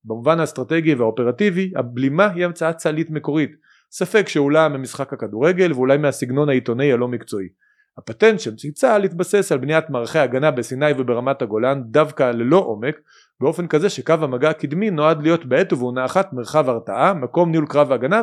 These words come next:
וגם קו הצירה הסופי." סוף ציטוט. צה"ל, שניסה לחמוק מתורת ההגנה, גילה שהיא רודפת אותו עמוק לתוך העורף. אי אפשר לנהל הגנה אחרת, ואי אפשר להמציא פטנטים שיעקפו את ההיגיון הבסיסי של המלחמה.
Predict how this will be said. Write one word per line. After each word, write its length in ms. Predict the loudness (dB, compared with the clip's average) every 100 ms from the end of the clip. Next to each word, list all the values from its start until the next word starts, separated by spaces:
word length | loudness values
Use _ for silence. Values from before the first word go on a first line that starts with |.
| 0
וגם 320 | 2 2 2
קו 240 | 0 0
הצירה 340 | 0 -2 -2 -2
הסופי." 360 | -2 -10 -18 -20 _ _ _ _ _ _
סוף 180 | -20 -20
ציטוט. 280 | -20 -20 _ _ _ _ _ _ _ _ _
צה"ל, 380 | 0 2 0 -2
שניסה 400 | -8 -6 0 0
לחמוק 440 | 0 0 0 0
מתורת 420 | -4 0 0 0
ההגנה, 320 | -2 -4 -8 -10 -10
גילה 300 | -4 0 0
שהיא 200 | 0 0
רודפת 460 | 0 0 0 -2 -6
אותו 260 | -2 -4
עמוק 280 | -2 -2 -2
לתוך 300 | -2 -2 0
העורף. 300 | 2 0 -2 -8 _ _ _ -2
אי 80 | -2
אפשר 200 | 2 0
לנהל 300 | 2 2 2
הגנה 300 | 4 2 0
אחרת, 420 | 0 -4 -4 _ -2
ואי 100 | -2
אפשר 180 | 0
להמציא 280 | -2 -2 -6 -6
פטנטים 480 | -4 -4 -2 -4 -4
שיעקפו 380 | -6 -4 -2
את 100 | 0
ההיגיון 340 | 2 4 6 4
הבסיסי 480 | 0 -6 -8 -4 -4
של 160 | -4
המלחמה. 440 | -6 -6 -4 -2